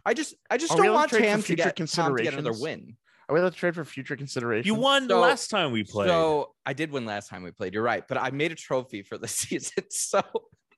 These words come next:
Speaker 1: <laughs> um,
Speaker 3: This feels like cheating.
Speaker 1: so Dan, it's not cheating. Trades are absolutely a viable part of
Speaker 3: Yeah,
Speaker 1: this.
Speaker 3: but a, a trade is viable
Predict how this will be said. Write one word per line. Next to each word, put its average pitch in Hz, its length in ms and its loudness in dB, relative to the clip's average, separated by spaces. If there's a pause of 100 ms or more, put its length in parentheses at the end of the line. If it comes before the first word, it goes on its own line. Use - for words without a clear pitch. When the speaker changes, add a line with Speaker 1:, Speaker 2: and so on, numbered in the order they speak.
(580)
Speaker 1:
<laughs> - 1300 -4
um, 151 680 4
Speaker 3:
This - 240 2
feels 185 260 2
like 95 200 -2
cheating. 90 300 -8
Speaker 1:
so 190 140 4
Dan, 202 280 2
it's 165 160 -2
not 220 180 2
cheating. 104 300 -4
Trades 190 280 0
are 165 60 2
absolutely 151 640 -2
a - 20 -14
viable 127 320 -2
part 127 200 -2
of 208 40 2
Speaker 3:
Yeah, 208 340 6
Speaker 1:
this. 180 120 -12
Speaker 3:
but 208 240 2
a, 190 260 2
a 185 120 4
trade 220 380 0
is 180 160 4
viable 131 840 2